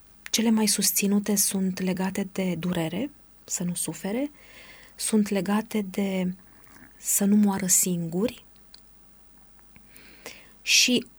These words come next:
unora, da, le este frică de moarte. Um, noi știm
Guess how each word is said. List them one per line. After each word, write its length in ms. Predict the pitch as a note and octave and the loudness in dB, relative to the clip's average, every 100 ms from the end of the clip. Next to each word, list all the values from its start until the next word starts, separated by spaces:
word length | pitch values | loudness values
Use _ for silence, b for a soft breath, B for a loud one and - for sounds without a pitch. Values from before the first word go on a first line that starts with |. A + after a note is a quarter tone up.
| _ _ A#3+ | _ _ 2
unora, 480 | E4 C#4+ B3+ A#3 A3+ | 6 6 4 2 0
da, 340 | G3+ F#3 F#3 G#3+ | 0 0 2 2
le 120 | G#3+ | 2
este 260 | G#3+ G#3+ G3+ | 2 2 -2
frică 300 | - G3+ F#3+ | -6 -4 -2
de 140 | F3+ F3 | 0 0
moarte. 480 | E3+ E3+ - - - - _ _ B B B B B B B B _ | -2 -8 -10 -14 -16 -20 _ _ B B B B B B B B _
Um, 680 | - G3+ G3 G3 G3 F#3+ F#3 - _ _ _ _ _ _ _ _ _ _ _ - _ _ _ _ _ _ - - | -6 -2 0 0 0 -2 -4 -8 _ _ _ _ _ _ _ _ _ _ _ -20 _ _ _ _ _ _ -20 -6
noi 240 | - A3 A3 | 4 6 6
știm 480 | - - A3 F3+ | 2 2 2 2